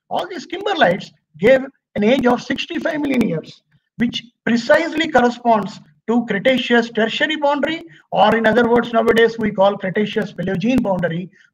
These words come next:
where the, one of the largest mass extinctions happened. And this is also the time when the peak Deccan Traps were erupted. Mind you, Deccan Trap eruption happened over a prolonged time. The oldest eruption can be dated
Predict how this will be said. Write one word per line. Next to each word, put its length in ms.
where 280
the, 240
one 160
of 160
the 140
largest 600
mass 260
extinctions 580
happened. 420
And 140
this 180
is 100
also 360
the 180
time 220
when 140
the 140
peak 320
Deccan 280
Traps 360
were 120
erupted. 360
Mind 260
you, 340
Deccan 300
Trap 240
eruption 600
happened 400
over 180
a 60
prolonged 500
time. 300
The 80
oldest 500
eruption 580
can 140
be 80
dated 480